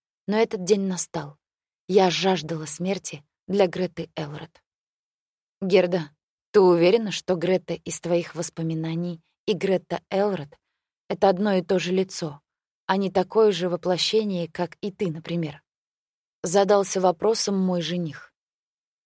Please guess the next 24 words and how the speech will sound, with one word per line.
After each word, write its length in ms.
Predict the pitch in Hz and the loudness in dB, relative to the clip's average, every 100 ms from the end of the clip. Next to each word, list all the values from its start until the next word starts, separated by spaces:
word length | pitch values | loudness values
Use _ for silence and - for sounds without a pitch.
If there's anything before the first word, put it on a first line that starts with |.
| _ _ | _ _
«Нет, 280 | 208 214 208 | 0 2 4
Эрик, 400 | 208 170 - - _ _ _ _ _ - | 2 2 -4 -16 _ _ _ _ _ -6
это 200 | 202 202 | -4 -2
всё 320 | - - 226 | 0 2 2
один 340 | - 180 208 202 | 2 -4 -2 -4
и 40 | |
тот 200 | 190 190 | -4 -4
же 120 | 160 | -2
маг, 400 | 196 160 143 - _ _ _ _ _ | -2 -2 -6 -16 _ _ _ _ _
без 280 | 165 208 185 | 2 4 4
перерождений. 840 | - 196 190 190 156 165 147 143 _ _ _ _ | 0 0 0 -2 -4 -8 -8 -12 _ _ _ _
Она 260 | - 190 185 | -4 0 0
живёт 400 | 165 190 196 185 | 0 0 -2 -4
все 200 | - 175 | -6 -6
эти 180 | 151 165 | -6 -8
годы. 380 | 151 160 147 147 _ _ _ _ _ _ _ _ 196 | -6 -8 -8 -16 _ _ _ _ _ _ _ _ 2
Я 120 | 202 | 2
сейчас 420 | 196 185 208 190 | 2 2 2 2
лично 400 | 220 226 - 180 | 0 -2 -2 -2
оповещу 460 | 170 170 170 165 170 | -2 -2 -2 -4 -2
главу 300 | 185 190 196 | 0 0 0
жандармерии 680 | 185 170 175 175 175 170 175 | -2 0 0 0 -2 -2 -4
о 80 | 175 | -6
случившемся 800 | - 180 208 190 147 147 - 147 | -6 -4 -4 -6 -8 -6 -8 -12